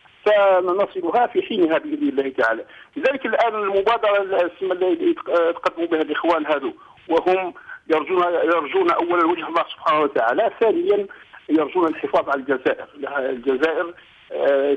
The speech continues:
اسمها شفت أنا الآن ال-، ال-، ال-، اسمها المواضيع لكن تثيرها، تثيرنا الآن مشاكل كثيرة وحقوق إنسان ومشاكل وأمور سياسية، وهذا ما هنا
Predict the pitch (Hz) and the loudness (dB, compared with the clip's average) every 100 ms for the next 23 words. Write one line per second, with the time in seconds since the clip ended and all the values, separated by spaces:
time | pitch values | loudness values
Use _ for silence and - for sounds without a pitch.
0 | - 151 139 - 135 - 151 147 143 160 | -2 -2 0 0 -2 0 4 4 4 0
1 | 156 139 127 123 120 - 120 117 - 143 | 2 2 0 -2 -4 -8 -6 -6 -4 -6
2 | 131 - - 139 139 143 139 143 156 131 | -8 -12 -2 -2 0 0 0 0 0 -2
3 | 139 147 147 135 156 143 127 143 - 147 | -4 -8 -10 -6 -2 -2 -2 -4 -8 -12
4 | - 147 139 135 139 190 202 190 - - | -6 -2 0 0 0 0 -2 -4 -20 -20
5 | _ 156 143 160 139 - - - 180 147 | _ -4 -2 -2 -4 -10 -18 -4 0 2
6 | 147 151 151 151 - - 156 143 151 - | 2 2 0 -2 -4 -6 -10 -6 -6 0
7 | 170 160 151 156 160 156 - 156 - 156 | 2 2 0 -2 -2 -2 -2 -4 -4 -6
8 | 156 156 160 156 156 151 156 - 175 165 | -4 0 0 0 -2 -6 -6 -8 -8 -2
9 | 156 - - - - 170 175 190 202 196 | -2 -2 -18 -20 -8 -2 0 0 0 0
10 | 185 175 202 202 | 0 0 2 4